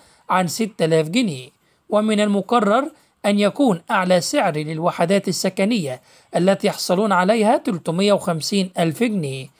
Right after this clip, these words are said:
أما بالنسبة لمتوسط الدخل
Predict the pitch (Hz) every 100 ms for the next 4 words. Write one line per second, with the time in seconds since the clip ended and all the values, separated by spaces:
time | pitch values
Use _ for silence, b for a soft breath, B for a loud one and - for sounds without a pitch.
0 | b b b - 214 214 185 180 220 185
1 | 233 277 247 175 165 156 151 226 190 165
2 | 262 262 233